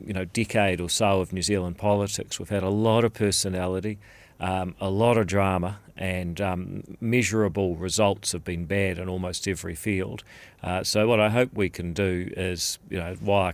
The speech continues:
I, I can't give you that exact detail, say, "Look, we, we will end up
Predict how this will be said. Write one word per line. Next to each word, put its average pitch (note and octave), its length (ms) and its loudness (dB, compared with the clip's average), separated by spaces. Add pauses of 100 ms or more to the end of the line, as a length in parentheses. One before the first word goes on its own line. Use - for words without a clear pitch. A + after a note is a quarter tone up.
(140)
I, - 60 -10
I - 20 -8
can't G#2+ 300 -2 (260)
give F#2 160 -2
you F#2+ 140 -2
that G2 200 -4
exact F2+ 420 -4
detail, G2+ 520 -2 (300)
say, G#2+ 240 0
"Look, G#2+ 240 -2
we, G#2 120 0
we G#2+ 160 0
will A#2+ 240 6
end G#2+ 220 4
up - 140 0